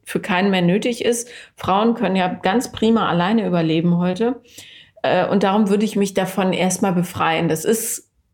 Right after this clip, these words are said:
wünschenswert, weil es einfach leichter ist.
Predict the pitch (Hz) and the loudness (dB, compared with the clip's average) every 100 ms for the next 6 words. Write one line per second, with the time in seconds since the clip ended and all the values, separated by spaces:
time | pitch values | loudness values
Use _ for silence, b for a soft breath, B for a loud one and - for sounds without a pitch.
0 | - 190 269 269 233 226 190 196 202 180 | -6 0 2 2 0 -2 -2 -2 0 -2
1 | 165 175 - - 180 180 170 - - _ | 0 -2 -4 -2 -2 -2 -6 -8 -14 _
2 | 175 208 233 196 156 165 - - | -4 -2 -2 -4 -4 -4 -8 -10